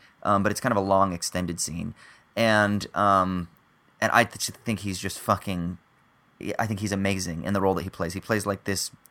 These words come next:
uber billionaire that's trying to figure out more effective ways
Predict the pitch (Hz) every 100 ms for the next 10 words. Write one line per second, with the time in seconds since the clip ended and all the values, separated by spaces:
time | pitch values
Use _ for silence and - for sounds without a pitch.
0 | _ - 110 101 87 98 95 87 87 87
1 | - - 104 92 92 - 87 101 90 92
2 | 85 - 101 101 98 - - 98 - 92
3 | 85 85 92 87 82 85 -